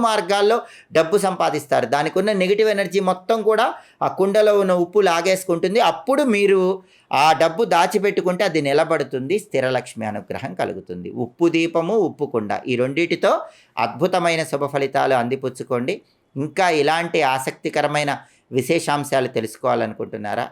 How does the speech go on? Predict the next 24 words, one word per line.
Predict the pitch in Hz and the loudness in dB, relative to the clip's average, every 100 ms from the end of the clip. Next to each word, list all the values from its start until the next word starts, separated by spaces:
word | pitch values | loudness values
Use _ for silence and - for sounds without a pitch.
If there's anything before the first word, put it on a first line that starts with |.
| 104 | -6
అయితే | 98 101 95 - _ _ - | -6 -6 -8 -10 _ _ -4
మాచిరాజు | 113 127 135 139 135 131 | -2 0 0 0 -2 -4
ప్రవచనాలు | 113 117 120 117 117 113 110 | -2 -2 -2 -4 -2 -2 -4
YouTube | 104 110 104 - | -6 -6 -8 -6
ఛానల్ | 101 101 95 | -8 -8 -8
తప్పకుండా | 95 104 107 104 104 | -10 -8 -10 -8 -8
చూడండి. | 98 101 135 165 | -6 -6 -6 -2
మా | 123 113 | -2 0
వీడియోస్ | 131 143 139 120 | -2 -2 -2 -10
మీకు | 113 107 | -8 -10
నచ్చినట్లయితే | 104 120 120 117 113 127 - - - _ 120 | -10 -10 -8 -4 -4 -4 -6 -10 -20 _ -2
మా | 123 135 | -2 0
ఛానల్ | 131 151 143 | -2 2 2
లైక్ | 131 131 - | 0 -2 -2
చేయండి, | 143 143 175 175 | -2 -2 -4 -2
కామెంట్ | 120 127 131 131 | -2 -2 -4 -4
చేయండి. | 123 147 151 | -4 -4 -4
మా | 117 - | -4 -2
ఛానల్ | 120 139 143 139 | -2 0 0 0
వీడియోస్ | 139 143 143 226 _ _ _ - | 0 0 -4 -8 _ _ _ -2
పది | 123 147 | 0 2
మంది | 160 175 170 | 0 0 -2
మిత్రులకు | 156 156 151 147 | -2 -2 -2 -2
షేర్ | 143 | -4